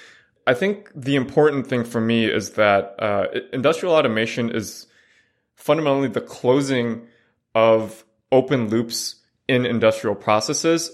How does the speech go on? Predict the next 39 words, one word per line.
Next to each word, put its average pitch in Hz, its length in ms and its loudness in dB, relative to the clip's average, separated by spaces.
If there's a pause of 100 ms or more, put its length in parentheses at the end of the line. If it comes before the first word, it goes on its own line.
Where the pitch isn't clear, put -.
(160)
such - 560 -2
that 107 480 0 (380)
we 117 120 -2
can 113 220 -6
now 113 540 2
apply 117 320 0
a 110 100 0
lot 110 180 2
of - 100 -4
computational 107 920 -4
techniques - 680 -6 (280)
and 113 120 -2
optimize 101 520 -2
those 98 140 -6
processes. 98 840 -6 (560)
Uh, 101 200 -2
but, 98 280 -4
but 131 160 2
unless 170 260 -2
those 165 180 0
processes 139 520 -4
are 104 100 -4
instrumented 113 680 -2
and 107 300 -4
unless 120 300 0
we 127 160 -2
understand 113 440 0
those 101 120 -2
processes 107 640 -2
in 104 100 -6
near 107 160 0
real 104 220 0
time 143 560 -2
with 110 160 -6
a - 20 -6
lot 104 160 2
of - 80 -6
precision, 123 540 -4
like, 107 200 0